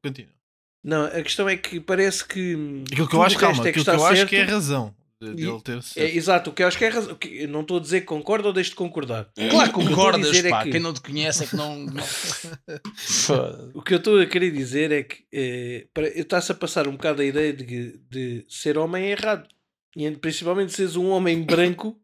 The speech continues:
Speaker 2: é errado. Hoje em dia parece que és um vilão. E o gajo pegou-se um bocado nessa imagem onde tanta gente se começa, tantos homens começam-se a sentir, e, e, e acho que nem é bem os homens, porque os, os homens normalmente já, nesta fa-, já estão mais bem resolvidos.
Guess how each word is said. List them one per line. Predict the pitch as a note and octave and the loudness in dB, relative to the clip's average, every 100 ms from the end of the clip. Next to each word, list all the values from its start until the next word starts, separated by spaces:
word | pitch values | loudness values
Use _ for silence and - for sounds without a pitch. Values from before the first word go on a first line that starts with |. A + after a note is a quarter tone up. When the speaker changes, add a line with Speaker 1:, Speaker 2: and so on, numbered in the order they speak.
| - | -6
Speaker 2:
é | F#3+ | -2
errado. | F3 F#3 F#3+ D3 C3 _ _ _ - | 0 4 2 2 -12 _ _ _ -8
Hoje | C#3 D3 | -6 -6
em | D#3 | -4
dia | E3+ | -4
parece | D3+ E3 E3+ | -2 -4 -4
que | |
és | E3+ | -4
um | F3 | -4
vilão. | D#3+ E3 D#3+ C#3+ G#2+ - _ _ - - - | -4 0 2 2 0 -10 _ _ -20 -20 -6
E | G#3+ | -4
o | |
gajo | A3 C4+ - | 2 2 2
pegou-se | F#3+ A3+ G#3+ | -4 -4 -4
um | F#3 | -8
bocado | - D#3 A#2 A#2 - | 0 0 0 -6 -18
nessa | D#3 D3 D3+ - | -10 -4 -4 -2
imagem | D3 C3+ C3 B2+ C#3+ | -4 -2 -4 -4 -6
onde | C#3 | -6
tanta | D#3+ F3 | -8 -6
gente | D#3 D#3 C3+ | -4 -6 -8
se | - | -8
começa, | D#3 D3 D#3 B2+ - _ _ _ _ - | -6 -6 -4 -6 -8 _ _ _ _ -8
tantos | C#3 C#3 | -6 0
homens | E3+ C#3+ - | 0 -2 -8
começam-se | D#3 C#3+ C3+ C#3 - | -6 -6 -6 -8 -10
a | |
sentir, | C#3 C#3+ C3+ E3 E3 B2 | -10 -10 -12 -10 -8 -6
e, | A#2 - F3 F3+ | -8 -8 -12 -10
e, | G3 G3 G#3+ | -12 -8 -2
e | |
acho | B3 - | -2 -2
que | - | -6
nem | C4 | -6
é | |
bem | A#3+ B3+ | -6 -6
os | A#3 F3 | -4 -2
homens, | E3 C3 A2+ | 0 -2 -6
porque | - C#3+ | -10 -12
os, | D3+ | -10
os | E3+ F3+ | -8 -6
homens | F#3+ F#3 | -4 -4
normalmente | F3+ F3+ | -6 -4
já, | F3 | -6
nesta | E3 F3 E3 E3+ | -6 -8 -6 -8
fa-, | - - | -12 -10
já | D#3+ | -10
estão | D#3 D#3+ | -8 -6
mais | D#3+ D3 | -6 -4
bem | D#3 | -4
resolvidos. | D3 E3 D3+ A#2+ A#2 | -4 -4 -6 -8 -12